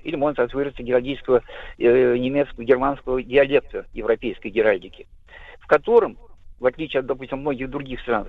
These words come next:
было определённое правило, что флаг государственный, национальный, должен соответствовать цветам герба.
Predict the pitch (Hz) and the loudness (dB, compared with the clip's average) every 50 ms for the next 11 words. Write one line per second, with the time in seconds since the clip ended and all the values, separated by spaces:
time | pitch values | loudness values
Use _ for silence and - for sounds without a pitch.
0 | - 117 143 220 226 208 185 - 165 151 165 190 196 190 180 - - 143 135 120 | -8 -2 2 4 4 4 4 2 -2 -2 0 0 0 0 -2 -2 2 2 4 4
1 | 107 98 98 - - - - - - - - - - - - - - 170 160 139 | 2 0 -4 -8 -12 -16 -20 -20 -20 -20 -20 -20 -20 -20 -20 -6 0 4 4 4
2 | - - - - 165 180 214 220 - - - - 214 - - - - - - _ | 4 2 -2 0 2 4 4 4 2 -2 -10 -20 -20 -20 -20 -20 -20 -20 -20 _
3 | - - - - - 123 - - 131 120 127 123 - - 120 117 117 123 - - | -20 -20 -20 -14 -12 -10 -8 -2 2 4 4 4 2 -2 -8 -10 -10 -6 -4 -4
4 | 131 123 117 104 98 95 90 - - - - - _ - 127 190 226 202 185 - | -2 -2 -4 -6 -6 -10 -14 -18 -20 -20 -20 -20 _ 2 4 4 4 4 2 0
5 | 131 117 - 160 185 202 - - 170 - - - 143 127 - 170 180 190 190 - | 0 0 2 0 0 0 0 -2 -4 -6 -6 -10 -12 -4 -2 -2 -2 -2 -2 -8
6 | - - - - - - - - - - - - - - - - 160 147 123 120 | -16 -20 -20 -20 -20 -20 -18 -18 -18 -16 -14 -14 -14 -12 -2 0 0 2 4 2
7 | 113 - | 2 2